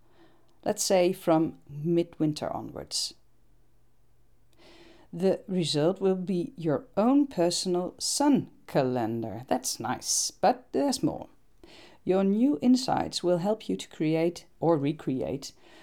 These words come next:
a garden that suits your needs better. You'll be more able to use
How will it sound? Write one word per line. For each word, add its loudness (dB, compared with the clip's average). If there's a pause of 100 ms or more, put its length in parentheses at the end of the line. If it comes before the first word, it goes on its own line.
(200)
a -2
garden 2 (100)
that -4
suits 0
your 6
needs 2 (260)
better. -4 (1900)
You'll 0
be 0
more 4
able 2
to -6
use 0